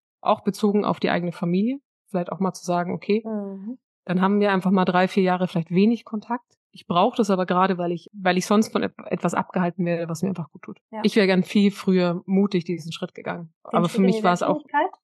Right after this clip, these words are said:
Speaker 2: oder
Speaker 1: Ja,
Speaker 2: den
Speaker 1: ja.
Speaker 2: Schritt der Freude zu
Speaker 1: Ja.
Speaker 2: folgen?
Speaker 1: Beides, beides,
Speaker 2: Mhm.
Speaker 1: definitiv. Für mich war's nie eine Option. Ich bin nie so groß geworden. Also mit, äh,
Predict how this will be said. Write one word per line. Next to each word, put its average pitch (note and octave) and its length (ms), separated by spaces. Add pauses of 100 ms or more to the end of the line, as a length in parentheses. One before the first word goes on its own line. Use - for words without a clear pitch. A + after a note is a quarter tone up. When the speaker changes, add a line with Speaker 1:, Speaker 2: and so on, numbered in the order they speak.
Speaker 2:
oder A#3 140
Speaker 1:
Ja, A3 120
Speaker 2:
den G#3+ 200
Speaker 1:
ja. A3 100
Speaker 2:
Schritt A3 240 (400)
der - 120
Freude G3+ 440
zu - 120
Speaker 1:
Ja. G3 160
Speaker 2:
folgen? G#3+ 200 (480)
Speaker 1:
Beides, F3 480
beides, F3 480
Speaker 2:
Mhm. G#3 240
Speaker 1:
definitiv. F#3+ 560 (240)
Für - 80
mich G#3+ 180
war's G3+ 220
nie G#3+ 100
eine G#3+ 120
Option. A3+ 380
Ich G#3+ 120
bin F#3+ 140
nie G3 140
so F#3 120
groß G3+ 280
geworden. G3 440 (380)
Also E3+ 200
mit, F3 420
äh, - 40